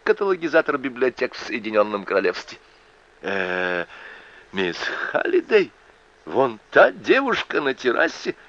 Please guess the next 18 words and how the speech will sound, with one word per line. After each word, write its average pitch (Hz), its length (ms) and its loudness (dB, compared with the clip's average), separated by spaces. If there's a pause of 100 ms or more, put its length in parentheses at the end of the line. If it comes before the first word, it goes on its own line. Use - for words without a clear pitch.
«Никто 110 760 0
иная», — 80 720 -4 (520)
ответил - 480 -6
Смит, - 500 -10 (140)
нежно 131 540 -2
помахав 78 560 -4
Еве, 82 540 -4
проходившей 78 600 -10
под - 140 -14
окном. 78 280 -12 (340)
«Можно 95 640 0
даже 90 300 -4
сказать, - 520 -6 (120)
она 87 400 0
самая». 92 600 -6 (1200)
«Но 120 260 8
мне 123 440 6
она 165 600 8